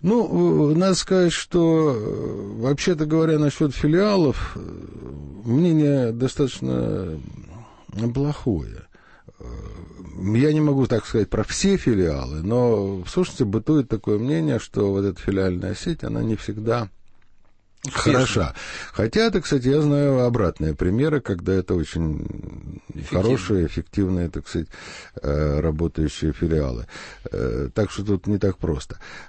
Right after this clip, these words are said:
Speaker 1: Вот. Если вы говорите о, эм, ну, каких-то недобросовестных людях, вытягивающих деньги, то
Speaker 2: Ну.
Speaker 1: это не является спецификой, э, системы <laughs> образования. Э,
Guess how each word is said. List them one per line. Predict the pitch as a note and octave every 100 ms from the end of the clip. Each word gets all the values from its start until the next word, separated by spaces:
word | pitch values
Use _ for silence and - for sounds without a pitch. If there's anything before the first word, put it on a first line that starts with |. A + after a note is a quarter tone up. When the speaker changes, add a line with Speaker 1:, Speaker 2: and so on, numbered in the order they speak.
| -
Speaker 1:
Вот. | - G#2+ F2+ - - -
Если | G#2+ A#3 A3+ G3+
вы | G3 G3+
говорите | F3 F3 F3 C#3+ F#2+ - D3+ - -
о, | D#3 C#3+ F2+ - -
эм, | G2+ G2 F#2 F2+ F2+ E2+ E2+ E2+ E2+ D#2+ D#2+ D#2+ E2 F2 G#2+
ну, | D3
каких-то | C3 B2 B2+ - A2+
недобросовестных | A2+ A2 A#2+ - C3+ G#2+ G#2+ G#2 B2
людях, | A#2 G2+ -
вытягивающих | G2+ A2+ F#2+ F#2+ F#2+ F#2 - A#2
деньги, | C3+ A3 G#3+ A#2
то | D3+ E3
Speaker 2:
Ну. | E3+
Speaker 1:
это | G#3 A3
не | G#3 G3+
является | G3 G3 F#3 -
спецификой, | D3 E3 - D#3 C#3+ C3+ C#3+ C3+ G#2+
э, | G2+ A2 G#2+ G#2 F#2+ A1+ G1+ -
системы | A#2 - A#2 G#2+
<laughs> |
образования. | G2+ - - - A#2+ B2 E2+ C2+ G1+ G1+ - - - - - -
Э, | C2+ D#2 D2+ C#2